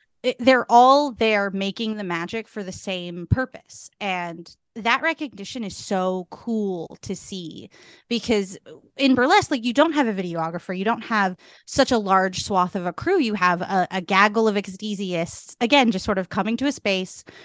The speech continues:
doing the art form that they made themselves, costume themselves. It's kind of, it's kind of a lonely art form in that, in that regard, where, yes, you have all of this autonomy,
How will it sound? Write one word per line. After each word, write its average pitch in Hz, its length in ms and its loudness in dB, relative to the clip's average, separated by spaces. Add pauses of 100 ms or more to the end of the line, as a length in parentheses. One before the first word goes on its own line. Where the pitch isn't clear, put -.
(140)
doing 254 380 4
the 254 200 -4
art 208 180 0
form 214 280 -2
that 196 140 0
they 190 220 -4
made 190 340 -4
themselves, 185 840 0 (460)
costume 247 540 4
themselves. 180 840 -6 (360)
It's 277 160 2
kind 359 240 4
of, 370 180 2
it's 277 160 0
kind 359 260 4
of 480 100 4 (100)
a - 40 4
lonely 269 380 4
art 220 240 0
form 240 320 0
in 190 160 -4
that, 185 340 -2
in 220 120 0
that 202 160 0
regard, 190 480 2
where, 185 160 0
yes, 220 320 0
you 233 80 -4
have 196 180 -2
all 190 160 0
of 175 80 -8
this 185 160 -8
autonomy, 208 800 -2